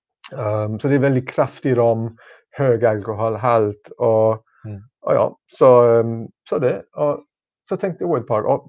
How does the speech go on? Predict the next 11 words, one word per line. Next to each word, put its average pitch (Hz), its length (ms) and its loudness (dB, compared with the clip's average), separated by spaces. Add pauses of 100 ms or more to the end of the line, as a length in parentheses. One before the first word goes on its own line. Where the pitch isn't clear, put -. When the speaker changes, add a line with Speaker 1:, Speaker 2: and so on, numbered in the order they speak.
(140)
Speaker 1:
vi 139 240 -4
ska 143 260 -8
köra 104 420 -6 (120)
en 101 340 -10 (640)
brittisk 120 400 -6 (240)
Navy 113 360 -2
Speaker 2:
Mm. 107 140 -2
Speaker 1:
rom-stil 98 580 -4
här." 90 180 -8
Speaker 2:
Mm. 117 180 -10 (420)
Speaker 1:
Ehm, 101 440 -2